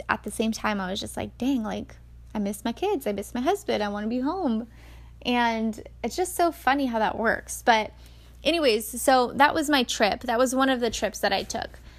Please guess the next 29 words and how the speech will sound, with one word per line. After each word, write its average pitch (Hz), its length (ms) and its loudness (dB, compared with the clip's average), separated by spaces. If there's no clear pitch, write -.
And, 233 580 2
um, 220 360 2
turns 294 380 2
out 240 200 6
I 226 80 4
had 240 100 0
to 247 80 4
have 247 140 -2
a 240 60 -2
C 240 200 -4
T 233 200 -4
scan. 214 640 -2
Nothing 285 460 0
was 269 260 0
wrong. 208 340 -2
Thank 269 380 -2
God. 202 440 2
Everything's 269 640 0
great. 202 560 -2
Um, 226 540 4
it 339 160 6
all 330 200 6
came 339 260 0
down 269 280 2
to 277 160 0
exhaustion 233 720 0
and, 240 240 -2
and 220 280 0
whatever 285 520 0